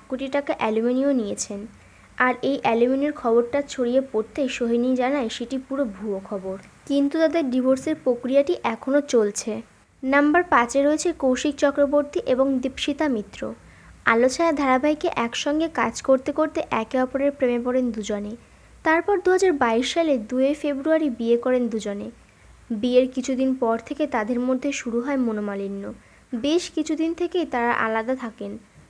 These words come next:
অবশেষে ডিভোর্সের পথে হাঁটছেন দুজনে। নাম্বার ছয়ে রয়েছে রিয়া গাঙ্গুলি এবং অরিন্দম চক্রবর্তী। দু হাজার তেরো সালে পরিচালক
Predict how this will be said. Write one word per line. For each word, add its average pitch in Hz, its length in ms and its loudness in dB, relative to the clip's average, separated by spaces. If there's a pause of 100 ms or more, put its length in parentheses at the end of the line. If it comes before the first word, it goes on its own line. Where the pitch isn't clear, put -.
(480)
অবশেষে 254 440 0
ডিভোর্সের 240 520 -2
পথে 233 240 -2
হাঁটছেন 226 520 -2
দুজনে। 202 400 -6 (380)
নাম্বার 320 440 4
ছয়ে 247 320 4
রয়েছে 320 380 2
রিয়া 247 240 4
গাঙ্গুলি 269 500 2
এবং 320 240 0
অরিন্দম 233 420 4
চক্রবর্তী। 202 680 -6 (560)
দু 262 120 0
হাজার 370 300 4
তেরো 254 280 4
সালে 339 260 -2 (100)
পরিচালক 277 420 0